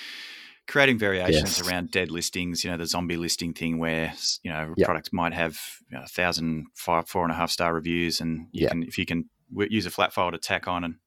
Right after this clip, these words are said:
Speaker 1: a variation and then take over the listing, you get all those reviews, even though it's for a
Speaker 2: Yeah.
Speaker 1: different product. And
Speaker 2: Yep.
Speaker 1: that, that was just huge last year. And I think that's the main reason why Amazon has decided to, "Nah, we're gonna break out reviews based on individual products. And if you try and do what you're trying to do with the black hat,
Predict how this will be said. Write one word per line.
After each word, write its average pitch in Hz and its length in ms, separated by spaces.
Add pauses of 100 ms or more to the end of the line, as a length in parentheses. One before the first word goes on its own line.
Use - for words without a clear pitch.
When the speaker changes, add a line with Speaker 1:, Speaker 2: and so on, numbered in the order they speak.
(100)
Speaker 1:
a 85 100
variation 85 540
and 82 100
then 82 180
take 85 260
over 80 140
the 76 60
listing, 80 500
you 85 220
get 85 160
all 78 80
those 78 180
reviews, 85 360
even 82 140
though 76 80
it's 131 140
for 131 60
a 123 40
Speaker 2:
Yeah. 98 180
Speaker 1:
different 90 220
product. 107 360
And 85 160 (140)
Speaker 2:
Yep. 92 220 (120)
Speaker 1:
that, 107 240
that 113 180
was 85 140
just - 320
huge 87 320
last 85 300
year. 85 120
And 85 120
I - 20
think 85 220
that's - 280
the 82 100
main 80 240
reason 82 300
why 80 220
Amazon 80 540 (160)
has - 480
decided 78 440
to, 78 300
"Nah, 78 180 (200)
we're 87 140
gonna 80 120
break 78 300
out 85 180
reviews 110 380
based 85 320
on 87 80
individual 82 360
products. 127 380
And 85 160
if 82 140
you 92 200
try 98 300
and 95 140
do 107 260
what 101 220
you're 101 60
trying 110 180
to 104 60
do 110 220
with 107 160
the 107 60
black 107 240
hat, 107 200